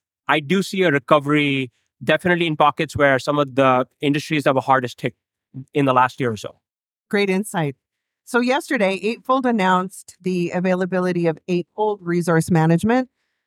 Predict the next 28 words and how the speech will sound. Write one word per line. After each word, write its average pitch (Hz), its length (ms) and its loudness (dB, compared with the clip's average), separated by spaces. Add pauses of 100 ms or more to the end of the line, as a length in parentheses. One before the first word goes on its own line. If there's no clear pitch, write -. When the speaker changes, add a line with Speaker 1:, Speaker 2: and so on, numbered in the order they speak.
(360)
Speaker 2:
across 202 600 0
its 190 160 -4
entire 196 560 0
talent 180 380 0
intelligence 170 500 -2
platform. 165 560 -2 (220)
Can 233 200 0
you 294 160 0
break 226 300 0
down 185 280 0
in 180 100 0
more 170 200 0
detail 175 720 -2 (440)
what 190 320 4
it 269 140 -4
means 160 420 -2
for 180 140 -4
your 160 140 0
customers 170 640 2
and 180 180 -2
future 196 300 -2
customers? 143 680 -4 (760)
Speaker 1:
Yeah, 175 220 4
so 196 380 0
resource 202 500 0
management 185 460 2
is 156 200 0
a 147 120 2